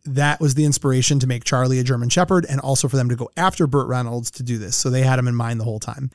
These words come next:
Uh, there is a scene when Charlie goes up to heaven and they're going through the book and they're looking through the book of his life where it basically says he's been a scoundrel. And there is a page that shows two dogs, which are,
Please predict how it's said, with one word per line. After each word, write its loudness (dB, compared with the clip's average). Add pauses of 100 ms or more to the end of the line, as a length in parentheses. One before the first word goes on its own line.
Uh, 0
there 2
is 2
a 0
scene 4
when 0
Charlie 4
goes 2
up -2
to -2
heaven 2
and 4
they're 0
going 2
through -2
the 0
book -2 (180)
and -2
they're 2
looking 0
through -2
the 0
book -2
of 0
his -2
life -2
where -2
it -4
basically -2
says 0
he's -2
been -2
a -2
scoundrel. 2
And 2
there 4
is 4
a -2
page 2
that -4
shows 0
two 0
dogs, 0
which -2
are, 0